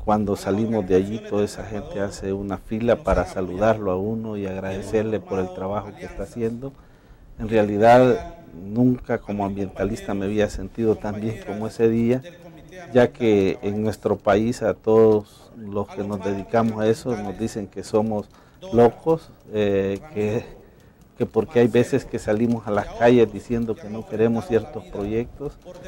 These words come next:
pero sin embargo, eh, en ese evento la gente nos felicitó y diciéndonos que estaban con nosotros. Incluso me llamó la atención de que muchas personas se acercaron y me dicen, "Mire,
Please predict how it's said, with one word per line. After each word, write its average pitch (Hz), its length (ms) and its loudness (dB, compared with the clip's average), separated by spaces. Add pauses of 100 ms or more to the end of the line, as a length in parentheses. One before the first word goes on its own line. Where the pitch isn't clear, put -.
(140)
pero 127 160 8
sin 117 240 2
embargo, 110 840 2
eh, 95 340 0 (580)
en 113 160 0
ese 107 520 6
evento 117 480 4
la 104 140 4
gente 107 520 -2 (580)
nos 110 120 0
felicitó 110 720 6
y 107 80 4 (260)
diciéndonos 104 560 -2 (160)
que 101 420 2 (240)
estaban 113 460 6
con 104 100 -10
nosotros. 117 400 -2
Incluso 214 300 2
me 127 140 2
llamó 110 240 -2
la 123 100 6
atención 127 580 2 (640)
de 113 120 0
que 101 400 0 (100)
muchas 131 260 2
personas 135 460 2
se 110 80 0
acercaron 120 680 4
y 107 60 -6
me 110 120 -4
dicen, 120 220 -2
"Mire, 120 300 0